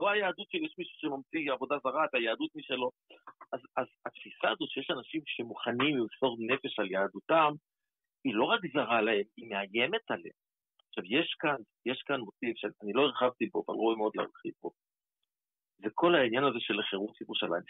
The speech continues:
סיסמת המרד היא לחירות ירושלים. ירושלים היא, היא הרבה יותר מסמל. היא לא סתם סמל, היא מנוע. היא מנוע קיומי.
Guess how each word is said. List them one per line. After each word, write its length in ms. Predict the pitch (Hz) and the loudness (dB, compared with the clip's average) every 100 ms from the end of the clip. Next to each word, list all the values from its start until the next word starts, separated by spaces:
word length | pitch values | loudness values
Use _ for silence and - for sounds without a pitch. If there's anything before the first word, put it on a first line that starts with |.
| - | -16
סיסמת 240 | - 180 196 | -2 0 2
המרד 280 | 139 135 131 | 4 4 2
היא 80 | 104 | -2
לחירות 320 | - 92 98 - | -2 -4 -2 -4
ירושלים. 480 | 98 - 92 87 _ _ _ _ _ _ _ _ _ _ | -4 -6 -8 -12 _ _ _ _ _ _ _ _ _ _
ירושלים 840 | 117 107 107 127 151 196 165 160 143 _ _ | -2 -2 0 2 4 4 4 2 -2 _ _
היא, 500 | 123 107 101 98 95 92 _ _ _ _ _ _ _ _ _ | -4 -2 -2 -2 -4 -6 _ _ _ _ _ _ _ _ _
היא 200 | 101 98 101 | -4 -2 0
הרבה 200 | 107 147 | 2 2
יותר 240 | 135 135 | 2 0
מסמל. 600 | 123 107 - 107 98 87 - _ _ _ _ _ _ - | 0 -6 -2 0 0 -4 -6 _ _ _ _ _ _ -2
היא 100 | 117 | -2
לא 40 | - | 0
סתם 140 | 135 117 - | -4 -4 0
סמל, 320 | 113 101 85 - | 0 2 -4 0
היא 100 | 120 | 2
מנוע. 340 | 110 113 143 98 _ _ _ _ _ | 2 4 4 4 _ _ _ _ _
היא 80 | 123 | 2
מנוע 220 | 123 208 | 6 4
קיומי. 400 | - 147 131 139 | 4 0 2 -2